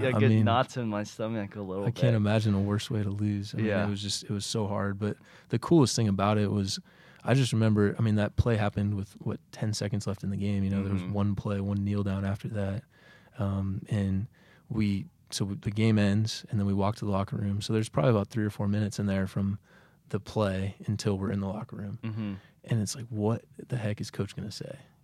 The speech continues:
Speaker 2: You know, like, how could he possibly give a post-game speech after that?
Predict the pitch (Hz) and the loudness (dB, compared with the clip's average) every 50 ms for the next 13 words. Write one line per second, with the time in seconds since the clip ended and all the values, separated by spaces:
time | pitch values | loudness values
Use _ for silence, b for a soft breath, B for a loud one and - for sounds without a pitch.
0 | _ - 110 104 98 98 101 95 - - - 113 110 113 - - 117 107 98 - | _ -8 -6 -4 -4 -4 -4 -6 -6 -6 -4 0 0 0 2 0 0 0 0 2
1 | - - - 113 101 101 - - 104 98 101 101 98 98 107 107 117 - _ - | 0 0 2 0 -4 -4 -4 -4 -4 -4 -2 -2 -4 -4 -4 -6 -8 -10 _ -4
2 | - 104 98 98 90 - 95 104 - - - 98 101 - - - 95 220 - - | -2 0 0 0 -2 -2 -4 -4 -4 -4 -4 -4 -4 -6 -6 -4 -4 -4 -4 -4
3 | 104 113 - - 110 107 107 104 - | -6 -6 -8 -8 -8 -6 -6 -6 -6